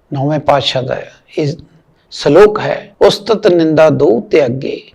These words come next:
ਖੋਜੇ ਪਦ ਨਿਰਵਾਣਾ, ਜਨ ਨਾਨਕੇ ਖੇਲ ਕਠਨ ਹੈ, ਕਿਨ ਹੀ ਗੁਰਮੁਖ ਜਾਣਾ।" ਕੋਈ ਗੁਰਮੁਖ ਬੰਦਾ ਹੀ ਇਸ ਗੁਣ ਨੂੰ ਜਾਣ ਸਕਦਾ, ਕਿਉਂਕਿ ਖੇਲ ਬੜਾ ਕਠਿਨ ਹੈ। ਤੇ ਸਤਿਗੁਰ ਰਵਿਦਾਸ ਮਹਾਰਾਜ ਜੀ ਵੀ ਨਿੰਦਕ ਦੇ ਬਾਰੇ 'ਚ ਬੜਾ ਖੋਲ ਕੇ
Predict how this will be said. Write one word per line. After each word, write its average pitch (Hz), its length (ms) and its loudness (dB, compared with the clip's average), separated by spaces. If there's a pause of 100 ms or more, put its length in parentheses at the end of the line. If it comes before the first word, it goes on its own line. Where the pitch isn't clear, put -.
(120)
ਖੋਜੇ 185 420 2
ਪਦ 208 360 -4
ਨਿਰਵਾਣਾ, 143 680 -2 (500)
ਜਨ 202 320 2
ਨਾਨਕੇ 147 520 -2
ਖੇਲ 214 360 -4
ਕਠਨ - 380 -8
ਹੈ, 127 160 -6
ਕਿਨ - 280 -2
ਹੀ 143 180 -4
ਗੁਰਮੁਖ 175 540 -8
ਜਾਣਾ।" - 280 -14 (220)
ਕੋਈ 165 220 4
ਗੁਰਮੁਖ 196 560 -2
ਬੰਦਾ 131 320 -4
ਹੀ - 400 -14
ਇਸ - 400 -2
ਗੁਣ 165 340 4
ਨੂੰ 151 160 0
ਜਾਣ 131 260 -2
ਸਕਦਾ, - 440 -4
ਕਿਉਂਕਿ - 340 -2
ਖੇਲ 269 300 -2
ਬੜਾ 220 200 0
ਕਠਿਨ - 380 -12
ਹੈ। - 380 -20 (220)
ਤੇ 110 80 -4
ਸਤਿਗੁਰ 208 500 -2
ਰਵਿਦਾਸ 147 520 -2
ਮਹਾਰਾਜ 185 320 0
ਜੀ 170 80 2
ਵੀ 151 120 0
ਨਿੰਦਕ 170 420 0
ਦੇ 147 140 2
ਬਾਰੇ 131 340 -2
'ਚ - 160 -18 (420)
ਬੜਾ 156 220 0
ਖੋਲ 123 400 0
ਕੇ - 280 -10